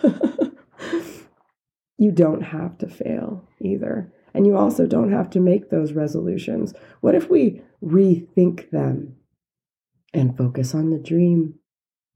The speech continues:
Focus on the dream of what it is that you really want to have. And then begin the work, because it's in that work that the dream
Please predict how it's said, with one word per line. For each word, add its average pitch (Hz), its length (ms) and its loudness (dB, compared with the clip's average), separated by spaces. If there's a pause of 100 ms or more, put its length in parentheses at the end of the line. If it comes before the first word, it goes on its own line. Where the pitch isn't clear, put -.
(800)
Focus 196 340 0
on 202 220 4
the 160 140 2
dream 160 1080 0 (240)
of 160 120 -2
what 170 140 4
it 160 120 2
is 160 340 2
that - 300 -12
you 180 100 0
really 170 300 4
want 156 380 -4
to - 80 -20
have. 156 500 -16 (1160)
And 180 220 4
then 175 480 0 (800)
begin 185 460 2
the 190 100 0
work, 214 460 0 (140)
because 180 280 2
it's 170 200 -2
in 202 400 4
that 165 400 -4
work 160 440 -6
that 156 320 -8
the 156 180 -6
dream 190 640 -2